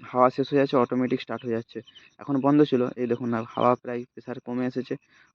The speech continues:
ওর জন্য অটোমেটিক এক্ষুনি চালু হয়ে যাবে আবার মেশিনটা অটোমেটিক। এই হাওয়া বেরোচ্ছে না, হাওয়াটা কমে গেলেই অটোমেটিক ওখানে স্টার্ট হয়ে যায়। এই যে স্টার্ট হয়ে গেছে এই মুহূর্তে, এই যে মেশিন ঘুরতে শুরু হয়ে গেছে, মেশিন অটোমেটিক ঘুরছে,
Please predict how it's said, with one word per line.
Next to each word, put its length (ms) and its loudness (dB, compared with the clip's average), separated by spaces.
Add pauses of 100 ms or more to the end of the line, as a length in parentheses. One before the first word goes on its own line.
ওর 160 -12
জন্য 140 -2 (280)
অটোমেটিক 420 -8
এক্ষুনি 280 -2
চালু 120 -2
হয়ে 80 -4
যাবে 140 -2
আবার 200 -2
মেশিনটা 320 -6
অটোমেটিক। 320 -12 (1500)
এই 140 -8
হাওয়া 220 0
বেরোচ্ছে 300 2
না, 40 4 (120)
হাওয়াটা 280 2
কমে 220 0
গেলেই 180 8 (420)
অটোমেটিক 400 2
ওখানে 220 2
স্টার্ট 220 -12
হয়ে 120 -6
যায়। 100 -6 (380)
এই 40 -18
যে 120 -6
স্টার্ট 220 -8
হয়ে 140 -4
গেছে 180 -4
এই 80 2
মুহূর্তে, 280 -2
এই 60 0
যে 100 0
মেশিন 240 -4
ঘুরতে 280 -12
শুরু 180 -10
হয়ে 140 -2
গেছে, 160 -6 (2250)
মেশিন 180 -10 (100)
অটোমেটিক 340 -6 (100)
ঘুরছে, 260 -14